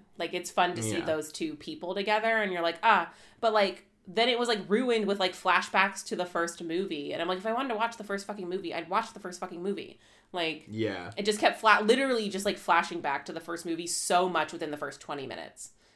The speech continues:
Speaker 1: and you're like, "I get it, like, I understand," um, because it's supposed to be, like, re-, he's le-, reliving his trauma because he thinks, like, those things actually happened, but, like, and they actually did, you
Speaker 2: Mm-hmm.
Speaker 1: know? It, it, like,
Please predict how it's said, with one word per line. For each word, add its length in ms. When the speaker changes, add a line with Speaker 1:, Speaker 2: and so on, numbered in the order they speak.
Speaker 1:
and 260
you're 140
like, 160
"I 60
get 260
it, 180
like, 120
I 140
understand," 760
um, 600
because 320
it's 100
supposed 180
to 60
be, 100
like, 260
re-, 360
he's 200
le-, 220
reliving 400
his 160
trauma 520
because 260
he 140
thinks, 260
like, 220
those 180
things 200
actually 380
happened, 540
but, 120
like, 140
and 100
they 80
actually 340
did, 300
you 60
Speaker 2:
Mm-hmm. 80
Speaker 1:
know? 280
It, 260
it, 220
like, 260